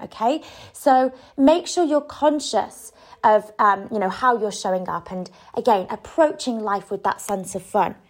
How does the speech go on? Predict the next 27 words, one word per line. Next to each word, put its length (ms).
Do 120
you 320
allow 320
yourself 440
to 80
try 460
new 220
things 560
in 120
other 280
areas 360
of 80
your 140
life? 320
Or 80
do 140
you 60
always 420
just 280
do 200
what 240
you've 160
always 480
done? 260
Remember, 640
our 260
ability 720